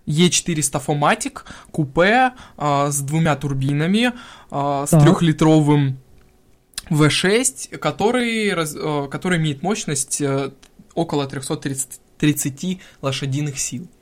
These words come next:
Speaker 2: Трехсот тридцати, верно?
Speaker 1: Да, да, триста тридцать.
Speaker 2: Ясно. Ну что же, для В шесть это неплохие показатели. Ну, как всегда, эм,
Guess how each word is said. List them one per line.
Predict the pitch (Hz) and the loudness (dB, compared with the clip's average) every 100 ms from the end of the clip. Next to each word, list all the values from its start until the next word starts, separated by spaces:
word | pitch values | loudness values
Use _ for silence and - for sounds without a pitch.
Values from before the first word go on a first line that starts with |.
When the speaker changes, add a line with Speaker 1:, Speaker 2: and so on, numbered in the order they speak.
| _ _ _ _ _ | _ _ _ _ _
Speaker 2:
Трехсот | 165 165 - 180 - | 2 2 4 0 2
тридцати, | 170 165 175 160 147 131 | -2 2 2 4 2 2
верно? | 147 208 170 139 123 - | 4 2 0 -4 -6 -4
Speaker 1:
Да, | 147 131 | -2 0
да, | 147 131 | 2 0
триста | 131 151 - | 0 -6 -6
тридцать. | 143 - 127 - - - _ _ _ _ _ | -10 -10 -12 -14 -18 -20 _ _ _ _ _
Speaker 2:
Ясно. | 147 151 151 147 180 180 | 4 8 8 6 4 4
Ну | 202 320 | 6 6
что | 330 - | 4 4
же, | 139 135 | 4 6
для | 156 | 6
В | 175 | 6
шесть | - 170 - | 6 4 2
это | 151 | 0
неплохие | 151 151 180 294 302 | 0 2 2 4 4
показатели. | 196 190 180 170 160 160 | 4 6 6 6 4 4
Ну, | 202 147 - - | 2 0 -6 0
как | 185 - | 2 2
всегда, | - 165 156 143 135 - - - - _ _ _ _ _ - _ | 2 4 6 6 2 -4 -20 -20 -20 _ _ _ _ _ -20 _
эм, | 156 143 139 139 | 0 2 4 2